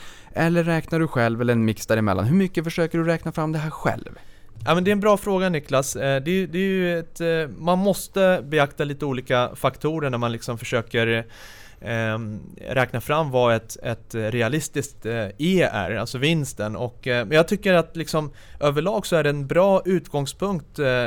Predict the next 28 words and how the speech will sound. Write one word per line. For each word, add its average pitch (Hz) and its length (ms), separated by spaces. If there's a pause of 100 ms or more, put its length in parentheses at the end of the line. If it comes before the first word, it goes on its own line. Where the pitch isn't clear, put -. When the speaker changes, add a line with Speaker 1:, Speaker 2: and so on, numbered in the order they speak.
Speaker 2:
att 131 220
utgå 170 420
från 143 300
låga 120 300
P-tal 127 560
för 170 260
att 147 140
hitta 127 340
långsiktiga 120 540
kursvinnare. 131 680 (440)
Ehm, 120 400 (120)
sen 143 200
är 190 100
det 180 80
jättefarligt 156 680
att 135 180
bara 135 260
titta 143 280
på 131 120
P-tal 117 480
och 117 60
dra 123 180
slutsatser 120 540
direkt, 131 320
som 139 160
jag 120 80
sa 151 280
innan. 110 260